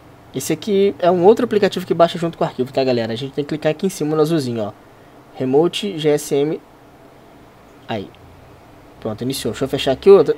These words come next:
Ó, tem que fechar aqui pra vocês dar o ok no download, ó. Aqui no tradutor, tá vendo, ó? A gente fecha aqui. Ah lá, e agora pede permissão pro aplicativo. A gente clica em ok.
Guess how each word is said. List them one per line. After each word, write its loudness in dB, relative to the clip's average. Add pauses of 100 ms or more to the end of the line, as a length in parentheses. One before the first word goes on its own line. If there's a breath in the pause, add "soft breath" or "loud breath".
Ó, -4
tem -6
que -14
fechar 2
aqui -4
pra 0
vocês 0
dar 4
o 4
ok 0
no 0
download, 2
ó. -2 (160)
Aqui -8
no -4
tradutor, -2
tá -6
vendo, 0
ó? -4
A -20
gente -12
fecha -2
aqui. -4
Ah 0
lá, -2
e -4
agora -2 (640)
pede -2
permissão -2
pro -10
aplicativo. -4
A -10
gente -12
clica -6
em 4
ok. -6